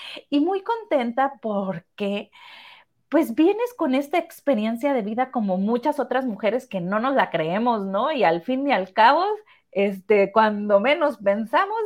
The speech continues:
ya estamos creando, ¿no? Creando todo este tipo de, de vivencias, de experiencias, de logros,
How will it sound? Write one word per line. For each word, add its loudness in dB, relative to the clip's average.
ya 0
estamos -6
creando, 0
¿no? -8
Creando -2
todo 0
este -4
tipo -2
de, 2
de -2
vivencias, -2
de 2
experiencias, -2
de -2
logros, 2